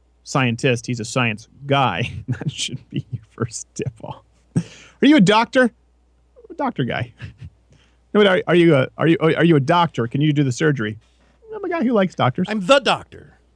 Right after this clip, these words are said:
Speaker 1: I'm a doctor guy. No, but who's, hey, are you, are you the anesthesiologist? I'm an anesthesia guy. <laughs> <laughs> I mean, I'm a science guy. So, Earth Day. Good.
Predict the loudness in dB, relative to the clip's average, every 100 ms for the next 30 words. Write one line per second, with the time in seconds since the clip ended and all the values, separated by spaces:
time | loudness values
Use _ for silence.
0 | _ _ _ _ _ _ _ -6 2 2
1 | 2 0 -2 -4 _ _ _ _ -2 2
2 | 2 0 2 4 4 -4 _ -2 -2 -2
3 | -2 0 4 4 2 0 2 4 4 2
4 | 2 2 2 4 4 2 0 _ _ _
5 | -10 -4 -2 0 0 0 0 0 0 -4
6 | _ _ -14 -12 -12 -18 _ _ _ _
7 | -20 -18 -8 -2 0 -2 _ _ -10 -10
8 | -6 0 0 2 -2 -4 -20 -14 -12 -14
9 | -20 _ _ -2 0 2 0 0 -2 -4
10 | -8 -20 -20 _ _ 0 2 4 2 -2
11 | _ 0 0 0 -4 -4 -6 -10 _ _
12 | _ _ _ _ _ _ _ -2 0 0